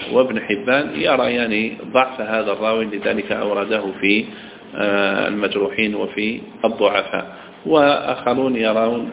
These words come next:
أن هذا الراوي حسن الحديث فيحسنون هذا الحديث. فالأمر يحتاج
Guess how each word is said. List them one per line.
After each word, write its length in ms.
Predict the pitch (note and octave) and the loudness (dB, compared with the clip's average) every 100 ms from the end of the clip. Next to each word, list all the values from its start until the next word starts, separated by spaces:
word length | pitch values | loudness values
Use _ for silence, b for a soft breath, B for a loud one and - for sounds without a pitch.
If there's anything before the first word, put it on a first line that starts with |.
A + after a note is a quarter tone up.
| - | -4
أن 220 | G#2+ G#2 | -2 0
هذا 380 | G2 G#2+ A2 G#2 | 0 2 0 0
الراوي 580 | G#2 G#2+ G#2 G2+ G#2 A2 B B - - | -2 0 2 2 0 -4 B B -18 -2
حسن 340 | B2+ - A2+ | -2 0 -2
الحديث 360 | F#2+ - A2 A#2+ - | -2 -2 -2 -2 -2
فيحسنون 800 | A2 G#2+ G#2 G2 G#2 G#2+ A2 G#2+ A#2+ - B B - | -2 0 -2 -2 -4 -4 0 0 0 -4 B B -4
هذا 220 | C#3+ A#2+ | 0 2
الحديث. 400 | G2+ - F#2 F#2+ - - | 0 -2 -4 -6 -10 0
فالأمر 800 | C3+ C#3+ C#3 - A2+ C#3 C#3+ C3 | 2 2 0 -4 -2 0 0 0
يحتاج 400 | A2 - B2 | -2 0 -2